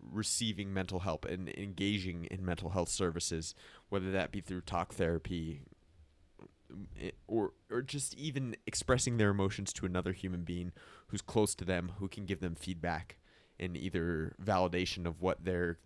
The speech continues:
going through and feeling so they don't feel so alone, or, or even advice. And so many people don't do that. They just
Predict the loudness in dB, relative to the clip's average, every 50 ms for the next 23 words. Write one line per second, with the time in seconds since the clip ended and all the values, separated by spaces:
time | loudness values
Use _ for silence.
0 | -2 2 2 4 4 2 0 0 0 2 2 2 2 0 -4 -12 -20 -20 -20 -8
1 | -4 -4 -4 0 2 4 4 6 4 4 2 0 -2 -2 0 2 2 2 2 0
2 | 2 2 2 4 4 4 6 6 6 6 6 4 4 6 4 4 2 0 -6 -12
3 | -20 _ -20 -20 _ -20 -20 -20 -20 -4 2 4 6 6 4 4 4 4 4 4
4 | 4 2 2 0 -2 -2 -2 -2 -2 -2 -4 -6 -8 -8 -10 -14 -20 -20 -20 -20
5 | -20 -20 -20 -10 -2 0 2 2 2 2 0 -4 -8 -14 -16 -14 -10 -2 0 2
6 | 2 4 4 2 2 0 2 2 4 6 6 6 6 4 4 4 4 2 2 0
7 | -2 -6 -4 -4 -6